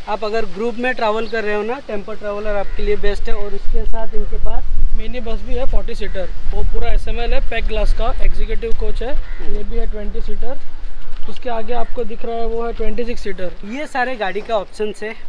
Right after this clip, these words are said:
Speaker 1: आप अगर रेंट करना चाहते हो तो साइज भाई उसके पूरा डिटेल देंगे, कैसे बुक करना चाहिए और उसका बुकिंग प्रोसेस क्या है, प्राइस वगैरह डिटेल में बताएंगे। इनका गाड़ी ज़्यादा करके आपको ये कलंगुट एरिया में मिल जाएगा।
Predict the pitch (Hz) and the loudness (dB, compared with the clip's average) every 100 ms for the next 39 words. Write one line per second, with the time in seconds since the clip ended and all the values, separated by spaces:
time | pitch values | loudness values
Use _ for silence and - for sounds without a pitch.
0 | - 185 202 202 208 190 202 196 196 190 | -10 -10 -10 -12 -10 -8 -8 -10 -8 -6
1 | 190 185 180 175 175 170 190 - 202 214 | -6 -8 -12 -10 -12 -12 -12 -12 -10 -10
2 | 214 196 208 220 180 - 208 - 202 214 | -12 -12 -10 -10 -14 -14 -12 -12 -10 -10
3 | 190 170 - 196 196 185 180 190 240 - | -12 -14 -14 -12 -12 -10 -10 -10 -12 -8
4 | - - 208 202 247 - - 196 202 202 | -4 -4 -2 0 0 -2 -6 -6 -4 -4
5 | - 180 190 190 180 180 - - 175 170 | -4 -4 -4 -2 -2 0 -2 -2 -6 -6
6 | 208 208 202 202 202 - 208 185 196 - | -6 -4 -4 -4 -4 -6 -2 -2 -2 -4
7 | 196 202 214 202 190 196 202 165 160 190 | -2 -2 -2 -4 -4 -6 -8 -10 -10 -8
8 | 190 165 151 147 147 151 - - - - | -8 -10 -10 -8 -6 -6 -8 -10 -6 -2
9 | 220 220 247 226 214 240 196 185 196 202 | -2 -2 -2 -2 -2 -2 -4 -4 -4 -6
10 | 185 196 - 202 185 202 180 185 190 202 | -6 -6 -4 -6 -6 -6 -4 -4 -2 -4
11 | 190 190 196 202 196 185 180 180 196 | -4 -4 -4 -4 -2 -2 -2 -4 -6